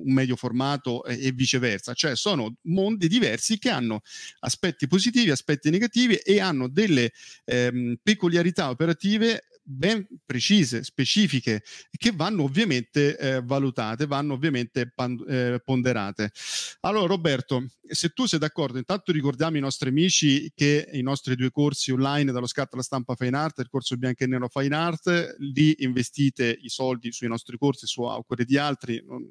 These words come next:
l'importante è che cercate di migliorare le vostre competenze, lasciamo sempre il link in descrizione. Allora se sei d'accordo Roberto,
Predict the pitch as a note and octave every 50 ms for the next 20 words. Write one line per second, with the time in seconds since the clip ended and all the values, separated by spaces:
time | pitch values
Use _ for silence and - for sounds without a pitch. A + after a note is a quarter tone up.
0 | - - - C3+ A#2+ - B2 - - C3 B2 A2+ - A#2+ A2+ B2+ B2 - - -
1 | - - _ - - A2+ - C#3+ C3 B2+ B2 B2+ B2 B2+ B2+ C3 C3 C3 C3+ C3+
2 | C3 C3 - C3 B2 A#2+ B2 B2 - - - B2 - - A#2+ A2+ - B2 - -
3 | A#2+ G#2+ G2+ - A2 G#2+ G2 - - A#2 A2+ - C3 B2 A#2 - B2+ B2+ C3+ C#3
4 | - - B2 B2+ C#3+ C#3 - - A3+ - - - A#2+ A2 A2+ C#3 D3 - - -
5 | - - - - _ _ - F3+ G3 F#3 D3 C#3+ - - E3+ - - G#3 G3 A#3+
6 | A#3 - D#3 B2+ A#2+ A#2+ B2 D3+ E3 F3 D3 C3 B2+ B2 A#2+ - - E3 D#3+ D#3+
7 | -